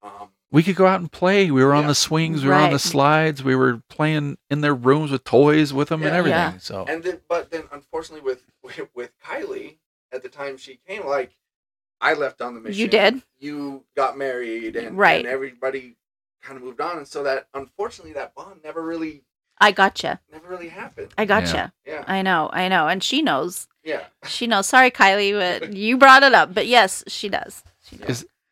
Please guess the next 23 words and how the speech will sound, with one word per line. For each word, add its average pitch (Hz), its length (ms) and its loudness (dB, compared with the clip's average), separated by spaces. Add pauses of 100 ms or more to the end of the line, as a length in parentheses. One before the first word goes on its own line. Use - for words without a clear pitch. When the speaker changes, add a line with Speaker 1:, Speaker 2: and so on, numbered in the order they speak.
(120)
Speaker 2:
there 117 160 -4
isn't 110 160 -6
a 98 40 -10
resentment 85 680 -6
there, 82 220 -4
is 92 140 -8
there? 147 280 -4
Speaker 3:
You'll 302 180 0
have 330 160 4
to - 120 2
ask 277 160 6
Speaker 2:
Toward 247 140 4
Speaker 3:
Kylie 311 180 6
Speaker 2:
her? 320 60 2
Speaker 3:
that. 240 300 4
She's 269 220 6
Speaker 2:
Okay. 247 100 8
Speaker 3:
never, 277 380 8 (380)
she's 254 300 0
never 247 280 2
brought 220 360 0
that 190 280 0
up 190 200 -2